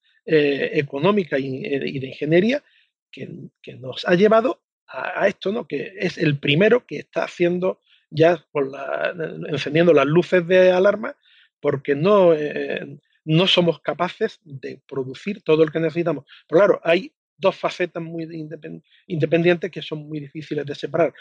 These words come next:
Uno es la, la parte, la que decía Antonio, del transporte primario necesario para abastecernos, ¿eh? Y otro, la gran cantidad de maquinaria agrícola que necesitamos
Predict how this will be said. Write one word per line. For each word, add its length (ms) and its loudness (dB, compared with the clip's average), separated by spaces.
Uno 320 6
es 200 2
la, 300 -2
la 120 -2
parte, 520 -2
la 120 -6
que 120 -8
decía 260 -6
Antonio, 340 -4
del 180 -8
transporte 500 -6
primario 580 0
necesario 800 -4
para 220 0
abastecernos, 800 -6
¿eh? 180 0
Y 120 2
otro, 240 0
la 220 0
gran 220 0
cantidad 340 2
de 80 -2
maquinaria 520 -2
agrícola 440 -4
que 200 -12
necesitamos 680 -8